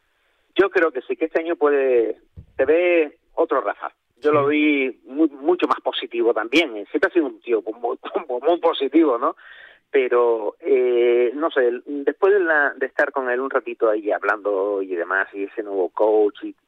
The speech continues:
Speaker 1: tiene otra imagen, mm, vamos a ver, vamos a ver, hay que ser positivo todos, y bueno, desde aquí, por supuesto, le apoyamos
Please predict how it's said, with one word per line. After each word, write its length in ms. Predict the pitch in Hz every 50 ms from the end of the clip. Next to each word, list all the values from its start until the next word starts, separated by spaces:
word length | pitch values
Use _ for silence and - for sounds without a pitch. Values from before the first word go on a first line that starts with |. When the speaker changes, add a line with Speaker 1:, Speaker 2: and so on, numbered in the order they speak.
| _ _ _
Speaker 1:
tiene 280 | - 131 127 131 135 131
otra 240 | 135 - - 113 107
imagen, 640 | 104 117 135 135 - - 135 139 143 143 143 143
mm, 540 | 135 117 107 110 110 110 110 107 101 98 98 - - - _ _
vamos 240 | - 143 143 127 101
a 40 | 87
ver, 180 | 85 104 - - - _ _ _
vamos 220 | - 101 104 92
a 80 | 87 80
ver, 200 | 90 120 143 - - _ _ -
hay 120 | - 92
que 120 | - 107
ser 160 | - - 107 -
positivo 480 | _ 113 104 - 101 107 117 117 113
todos, 320 | - 147 151 170 208 220 -
y 100 | 120 95
bueno, 240 | - 82 - 60 -
desde 240 | - 78 - - 73
aquí, 220 | 73 - _ 92 -
por 120 | - 101 -
supuesto, 340 | - 95 - 90 - 113
le 60 | 104 92
apoyamos 440 | - 80 78 85 87 90 95 90